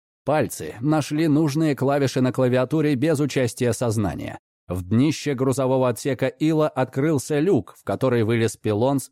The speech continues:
изделием Д. В прицельное кольцо, перечеркнутое крестом, управление шершнем вогнали в особую компьютерную программу.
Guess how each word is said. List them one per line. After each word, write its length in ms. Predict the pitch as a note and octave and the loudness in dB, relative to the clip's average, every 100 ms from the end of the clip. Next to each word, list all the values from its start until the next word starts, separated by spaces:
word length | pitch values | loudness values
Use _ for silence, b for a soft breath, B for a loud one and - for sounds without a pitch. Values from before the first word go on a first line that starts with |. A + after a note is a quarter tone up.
| - | -4
изделием 720 | A#2+ G2 G2+ G#2 F#2+ E2+ D2+ | -2 -2 0 0 2 0 -2
Д. 180 | C#2+ - _ _ _ _ _ _ _ | -6 -12 _ _ _ _ _ _ _
В 140 | - | -12
прицельное 680 | - B2+ B2+ C#3 C#3+ C#3+ C3+ | -2 -2 0 0 0 2 0
кольцо, 640 | B2+ B2 A2+ G3 G#2 - - | 0 -2 -2 -2 -2 -4 -10
перечеркнутое 800 | G#2 G#2+ G2+ B2 A2+ A2+ G#2+ A2 | -4 -2 0 -2 0 -2 0 -2
крестом, 640 | G2+ G#2+ G2 - D#3+ E3 - _ _ _ | 0 -2 -2 -2 0 0 -4 _ _ _
управление 680 | C3+ B2 C#3 C3+ A2+ A2+ A2+ | -6 -2 0 2 2 2 0
шершнем 560 | - A2+ - F#2+ F#2 F#2+ | -2 -4 -4 -2 -2 0
вогнали 400 | G#2+ A#2 G#2+ G#2 | 0 0 0 0
в 60 | |
особую 400 | G#2+ A2 G2+ G#2 | -2 -2 -2 0
компьютерную 680 | A2+ A2 A2+ G2+ G#2 G#2+ G2+ | 0 0 0 0 2 2 0
программу. 720 | A2+ A2+ C#3+ D#3 D#2+ G#1+ | -2 -2 0 0 -2 -8